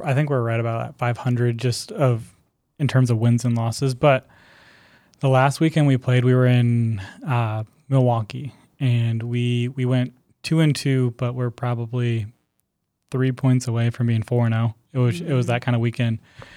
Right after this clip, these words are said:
Speaker 1: Um, in pool play, so you, you're pooled up with a group of teams. We, in our fir-, our s-,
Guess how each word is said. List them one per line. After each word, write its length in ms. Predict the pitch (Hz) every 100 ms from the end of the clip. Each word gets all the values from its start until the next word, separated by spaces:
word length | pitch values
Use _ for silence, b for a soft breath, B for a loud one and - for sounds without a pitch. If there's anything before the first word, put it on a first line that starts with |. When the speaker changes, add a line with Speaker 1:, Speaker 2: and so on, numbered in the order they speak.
| B B -
Speaker 1:
Um, 500 | 127 117 110 107 101 _ b b b -
in 160 | 139
pool 280 | 123 - 139
play, 340 | 131 127 120 120
so 300 | - 117 113
you, 180 | 110 113
you're 300 | 117 127 117
pooled 260 | - 135 123
up 140 | 120 -
with 120 | 117
a 60 |
group 180 | 107 113
of 80 | 117
teams. 420 | - 113 113 104
We, 140 | 120 113 - _ _
in 60 | 127
our 120 | 113 -
fir-, 300 | - 135 - _ -
our 100 | 120
s-, 480 | - - - -